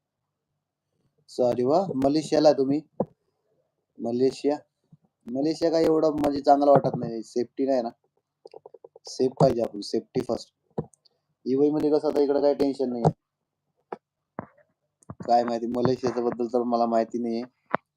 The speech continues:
अं, दुबईमध्ये कोणत्या कामासाठी कोणत्या कन्सल्टन्सीमध्ये इंटरव्ह्यू दिला पाहिजे आणि तिकडे काय काम?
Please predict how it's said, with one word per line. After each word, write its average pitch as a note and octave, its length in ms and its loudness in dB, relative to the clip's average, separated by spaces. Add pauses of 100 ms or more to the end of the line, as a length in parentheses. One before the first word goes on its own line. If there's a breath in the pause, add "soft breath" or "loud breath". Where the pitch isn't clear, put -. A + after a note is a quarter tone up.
(460)
अं, A#2+ 340 -6
दुबईमध्ये A2+ 640 -4
कोणत्या G#2+ 520 -12
कामासाठी G#2+ 720 -10
कोणत्या A2 680 -14
कन्सल्टन्सीमध्ये G#2+ 960 -14
इंटरव्ह्यू G2+ 380 -12
दिला G2+ 220 -10
पाहिजे G2+ 340 -10
आणि G2+ 200 -4
तिकडे G#2+ 300 -14
काय G#2 240 -6
काम? - 260 -8